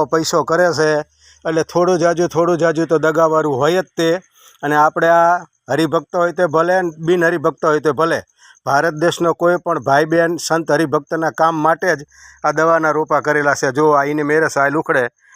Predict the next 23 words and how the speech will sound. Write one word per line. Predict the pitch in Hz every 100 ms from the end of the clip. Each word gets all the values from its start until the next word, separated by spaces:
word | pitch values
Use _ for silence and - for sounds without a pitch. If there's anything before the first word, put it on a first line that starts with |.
| _ -
એટલે | 139 131
જેને | 143 160 170
જોઈ | 139 170 175
તેને | 160 156 165 196 _ _ _ -
મને | 147 151
ફોન | - 160
કરજો, | 156 180 185 185
હું | 151
તમને | 156 151 147
આ | 139 151
સાલ | 160 208 _ _ _
આપી | 151 160 190 165
દઈશ. | 165 -
અને | 165 143
તમારા | 135 151 160 156 147
મિક્સરમાં | 156 170 160 151
પાવડર | 151 156 156 151
કરો | 185 196 143 _ _ _ -
એટલે | 156 160
આ | -
ચોખ્ખે | 185 190 - 180
ચોખ્ખો | 151 180 - 165
પાવડર | 151 147 156